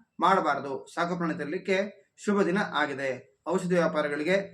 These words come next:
ಇವತ್ತು ಲಾಭದ ದಿನ ಆಗಿದೆ. ಶುಭ ಸಂಖ್ಯೆ ಬಂದು ಮೂರು,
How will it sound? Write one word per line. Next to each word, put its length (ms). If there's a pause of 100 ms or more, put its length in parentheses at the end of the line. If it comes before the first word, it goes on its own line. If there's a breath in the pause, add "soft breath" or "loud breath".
(720 soft breath)
ಇವತ್ತು 280 (440)
ಲಾಭದ 400
ದಿನ 100 (160)
ಆಗಿದೆ. 380 (260)
ಶುಭ 200
ಸಂಖ್ಯೆ 280
ಬಂದು 200
ಮೂರು, 280